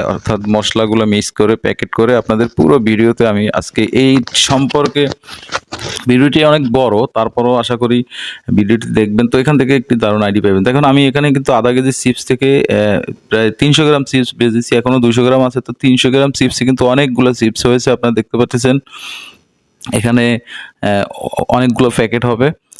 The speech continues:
তো এখানে আমি কিছু মশলা, যে মশলা, রেডি মশলা চিপসের দোকানগুলোতে পাওয়া যায়, সেখান থেকে আপনি যদি বলেন যে আমি চিপস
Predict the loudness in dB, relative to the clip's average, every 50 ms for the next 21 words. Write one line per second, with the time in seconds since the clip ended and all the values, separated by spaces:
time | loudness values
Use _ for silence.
0 | -6 -2 -2 0 0 0 0 0 0 0 -2 -2 -2 0 2 2 4 4 4 2
1 | 2 0 0 2 0 2 2 2 2 2 2 0 0 0 0 0 2 2 2 2
2 | 0 0 0 0 -2 -2 -2 -2 -2 -2 0 -2 -4 -2 -2 -4 0 0 0 0
3 | 2 2 4 4 2 2 0 -2 0 0 0 2 2 2 2 2 2 0 -2 -2
4 | 0 0 -2 0 0 0 0 0 0 0 -2 0 2 0 0 0 0 0 2 2
5 | 2 2 2 2 0 0 -2 -2 -2 -2 -6